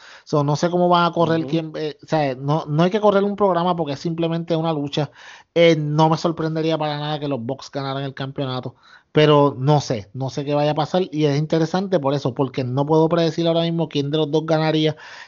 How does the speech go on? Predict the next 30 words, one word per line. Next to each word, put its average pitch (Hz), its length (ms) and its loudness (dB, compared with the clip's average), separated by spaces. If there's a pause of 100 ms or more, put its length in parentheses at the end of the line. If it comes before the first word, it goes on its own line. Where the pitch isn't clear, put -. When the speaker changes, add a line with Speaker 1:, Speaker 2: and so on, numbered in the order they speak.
Speaker 1:
Eh, 139 260 4
lo 139 160 0
puedo 151 260 4
ver 165 300 2
una, 156 640 -2
una 151 220 2
razón 156 340 2
para 147 240 0
que 135 80 -4
los 131 140 -4
dos 190 180 -2
ganen, 175 400 -2 (300)
puedo 139 320 4
ver 147 440 0
mu-, 135 360 -6 (100)
muchas 143 400 0
formas 165 280 -2
en - 20 -6
que 156 100 -4
se 151 100 -4
puede 131 280 -4
esta 180 160 -2
historia, 180 500 2
puedo 135 260 0
ver 143 180 2
una 139 180 0
traición 127 420 -4
de 131 100 -2
Christopher 139 460 -2
Daniels 165 480 -4